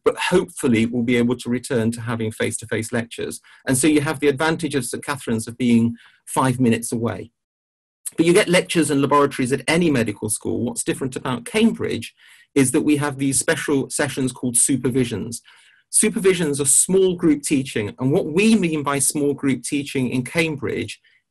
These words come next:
is three or four students in, in a room with a fellow for an hour discussing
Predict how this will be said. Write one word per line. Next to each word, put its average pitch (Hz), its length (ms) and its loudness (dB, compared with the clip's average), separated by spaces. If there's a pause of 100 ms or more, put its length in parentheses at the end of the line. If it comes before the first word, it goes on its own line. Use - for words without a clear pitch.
is - 200 2
three 180 420 0
or 151 180 2
four 143 300 -2
students 123 840 -2
in, 120 380 4
in 117 80 4
a 113 40 4
room 117 560 4
with 110 500 2
a 110 60 -4
fellow 110 460 0
for 117 160 -2
an 117 60 4
hour 110 260 4
discussing 110 880 -2